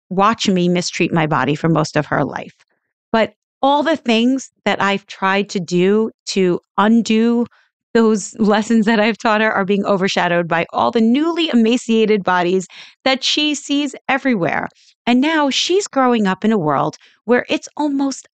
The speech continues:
unacceptable to not be thin because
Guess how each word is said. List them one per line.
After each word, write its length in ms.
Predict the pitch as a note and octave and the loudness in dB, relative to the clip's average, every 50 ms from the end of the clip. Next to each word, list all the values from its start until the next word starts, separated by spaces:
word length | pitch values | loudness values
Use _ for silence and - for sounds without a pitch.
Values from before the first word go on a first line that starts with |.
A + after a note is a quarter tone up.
| - | -6
unacceptable 1120 | - D4+ E4 D#4+ D#4+ - - - - - - - G3 - - - A3+ E3 E3 B2+ - - _ _ _ _ _ _ _ _ | -4 -2 0 0 -2 -2 -6 -10 -10 -8 -4 -4 -4 -4 -2 -4 -2 -2 -2 -4 -4 -6 _ _ _ _ _ _ _ _
to 100 | - A#3 | 0 0
not 300 | A#3 A3 G#3+ G#3+ G#3+ _ _ - | 2 2 2 0 -4 _ _ -2
be 200 | G#3 G3+ G3 _ _ _ | -2 -2 -2 _ _ _
thin 320 | - G3+ D#3 - - - - _ _ _ _ _ _ _ _ _ - C4+ | -2 -2 -2 -2 -6 -12 -16 _ _ _ _ _ _ _ _ _ -6 -6
because 360 | C4+ - - C#4 C#4+ - | -6 -4 -2 -2 -2 -4